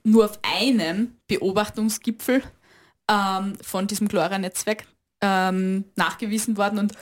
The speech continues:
heute eben schon auf vierzehn davon und da ist der höchste über dreitausend, äh, Meter über dem Meeresspiegel.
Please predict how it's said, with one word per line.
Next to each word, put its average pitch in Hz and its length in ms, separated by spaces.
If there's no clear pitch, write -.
heute 220 580
eben 202 160
schon - 200
auf 170 100
vierzehn 240 560
davon 190 500
und 196 120
da 185 40
ist 190 140
der 190 80
höchste 190 320
über 214 240
dreitausend, 170 640
äh, 170 280
Meter 170 580
über 190 260
dem 170 160
Meeresspiegel. 156 720